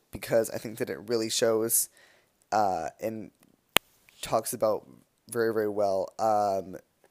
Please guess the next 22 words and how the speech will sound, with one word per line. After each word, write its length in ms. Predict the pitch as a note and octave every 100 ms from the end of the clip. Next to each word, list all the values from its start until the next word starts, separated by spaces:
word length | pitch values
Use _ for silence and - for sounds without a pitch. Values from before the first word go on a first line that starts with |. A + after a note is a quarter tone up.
| _
the 300 | B2 B2+ A#2
importance 580 | A#2 A#2 A#2+ A#2+ B2 -
of 300 | - A2 G#2+
leaving 540 | A2 A#2+ A#2 A2+ A#2 - _ _ _ _ _ _ _ _ _ - - -
someone 420 | - B2 A#2 A#2
in 100 | G#2
the 80 | A2
past 520 | - B2 A2 B2 -
that 100 | A2+
you 160 | G#2 A#2+
have 340 | A2+ A2+ A#2
loved 260 | A2+ A2+ A#2
once 340 | A2+ G#2 B2+ -
and 120 | G#2+
is 260 | A2+ A2+ -
no 200 | A#2+ A#2
longer 300 | A2+ A2+ A2+
there 420 | G#2+ G2 G2+ A#2
or 280 | G2+ G#2+ G#2+
is 160 | A2+
no 120 | G#2+
longer, 560 | G#2+ G2+ G#2+ G#2 G2+ G#2